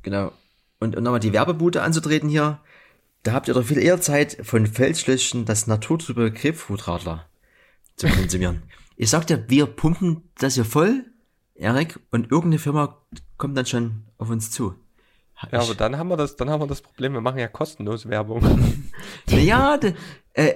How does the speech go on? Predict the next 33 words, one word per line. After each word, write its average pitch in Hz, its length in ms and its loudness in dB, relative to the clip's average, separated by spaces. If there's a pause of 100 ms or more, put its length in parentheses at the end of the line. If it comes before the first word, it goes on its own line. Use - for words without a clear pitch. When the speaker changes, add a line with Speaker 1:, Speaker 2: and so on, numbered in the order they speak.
(140)
Speaker 1:
erst - 280 0
mal 180 80 4
geben 170 360 2
und 135 160 -2
dann 131 160 2
nehmen. 85 320 -2
Das 101 100 -8
ist, 101 160 -4
glaub 98 100 -2
ich, 98 100 -4
ein 92 60 -6
ganz, - 360 -4
Speaker 2:
Also, - 180 -2
Speaker 1:
ganz, - 260 -6 (600)
ganz 92 200 -10
feiner 90 200 -6
Zug. 87 140 -8
Speaker 2:
ich 170 120 -4
bin 165 200 -2
hier 156 180 0
gerade 135 640 0
auf 117 320 0
einer, 107 400 2 (260)
ähm, 104 540 -4
Seite 160 640 -2 (840)
F - 220 -2
T 135 220 0
C 139 420 -4
Face - 480 -2
the 139 60 -4
Competition. 147 880 -4 (300)
Die 127 100 -4
stellen 123 640 -2